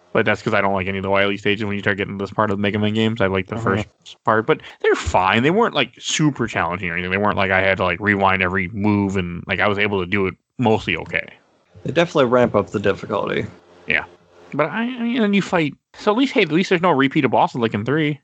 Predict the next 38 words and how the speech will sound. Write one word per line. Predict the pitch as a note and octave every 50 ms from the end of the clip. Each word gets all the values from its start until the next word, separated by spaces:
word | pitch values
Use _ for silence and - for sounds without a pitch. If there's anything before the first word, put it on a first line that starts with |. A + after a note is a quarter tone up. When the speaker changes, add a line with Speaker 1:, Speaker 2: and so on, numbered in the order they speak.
| _ _ _ _ -
Speaker 1:
where | G#2 A2
they | G#2+ G#2
take | - A#2 A2
over | A#2 A#2 A2+ A2
the | G#2
old | G2+ G#2+ A2+ A2+ A2
bosses' | A2 A2+ G#2 A2+ A2+ - A2 G#2
forms | G2+ - - - A#2+ G#2+ A2 A2 A2 A2+ A2 G#2+
and | A2+ G2+ G2
they're | F#2+ B2 A2+
terrible. | A#2 A2+ B2+ B2 A2 G#2+ A2+ B2+ - _ _ _ _ -
Speaker 2:
Yeah, | G#2 G2+ G2
that, | G2 G2+ G#2 G#2+ G#2+ G2+ - - - -
that's | - G#2+ G2+ G2 -
rough. | - F#2+ G2+ G#2+ A2 - - - - - - - - - -
Speaker 1:
Do | - E3+
you | F3+ D#3+
fight, | - - F3+ F3+ D#3+ C#3+
like, | - C#3+ C3+ G#2+ -
what, | C#3 C3 A2 - C#3 C3+
d-, | - G2 -
<sighs> | _ -
I | A2+ A#2+ - - - -
think | - C#3 D3 E3+ G#3
they're | G#3+ F3+
called, | - F3+ D#3+
like, | C3 A2
Darkman | A#2 A#2 A#2+ A#2+ - C3 B2 A2+ G#2
one, | G2+ G#2 A2 A#2 A#2
two, | A2 - A#2+ B2 A#2+
or | A2+ G#2 G2
three | F#2+ - G#2 G#2+ A2 A2
or | G#2+ G#2
four, | - - - A#2
Speaker 2:
Yeah, | C3 A#2+ A2
Speaker 1:
something | - - D3 D3
like | D#3+
that. | D3+